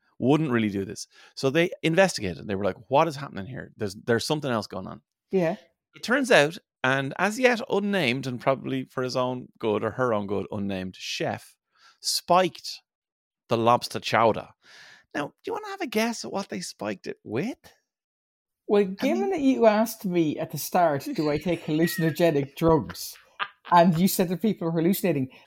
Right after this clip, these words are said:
Speaker 2: like mushrooms or something.
Speaker 1: No.
Speaker 2: What?
Speaker 1: Angel dust.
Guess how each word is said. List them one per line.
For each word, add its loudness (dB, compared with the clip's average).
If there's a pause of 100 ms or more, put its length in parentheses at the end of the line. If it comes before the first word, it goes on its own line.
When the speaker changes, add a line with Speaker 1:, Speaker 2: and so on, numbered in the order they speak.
Speaker 2:
like 2
mushrooms 2
or 0
something. -2 (640)
Speaker 1:
No. 2 (520)
Speaker 2:
What? 0
Speaker 1:
Angel -4
dust. -10